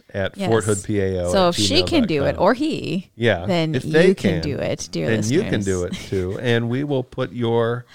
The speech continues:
Speaker 1: your message, uh, on here for the world to hear, just like we did with dear whatever her face is in Afghanistan.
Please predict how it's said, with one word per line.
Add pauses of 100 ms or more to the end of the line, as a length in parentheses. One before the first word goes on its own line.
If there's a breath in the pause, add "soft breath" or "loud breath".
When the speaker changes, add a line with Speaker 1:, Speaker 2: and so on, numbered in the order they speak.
(760 loud breath)
Speaker 1:
your
message, (100)
uh,
on
here
for
the
world
to
hear,
just
like
we
did
with
dear
whatever
her
face
is
in
Afghanistan.